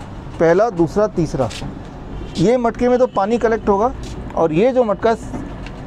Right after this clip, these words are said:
इस मटके के नीचे यहाँ पे आपने होल कर दिए, तीन या चार होल कर दिए, छोटे छोटे होल बिल्कुल।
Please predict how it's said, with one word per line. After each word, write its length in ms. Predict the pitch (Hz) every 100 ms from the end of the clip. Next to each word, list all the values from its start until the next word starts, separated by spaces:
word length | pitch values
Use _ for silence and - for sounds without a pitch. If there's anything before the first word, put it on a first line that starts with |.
| - - - - - -
इस 220 | 214 -
मटके 460 | 190 185 226 226 226 196 - - - - - - - - -
के 120 | 185
नीचे 360 | 180 214 220 143 - - - - - - - - - -
यहाँ 260 | 160 170 190
पे 180 | 220 262 - - - - -
आपने 240 | 156 180
होल 220 | 143 190
कर 180 | 202 180
दिए, 160 | 156 208 - - -
तीन 200 | 214 220
या 140 | 214 202
चार 240 | 202 185
होल 180 | 165 190
कर 160 | 190 175
दिए, 200 | 208 247
छोटे 380 | - 285 277
छोटे 220 | 254 226 190
होल 180 | 123 101 - - - - 151
बिल्कुल। 300 | 139 131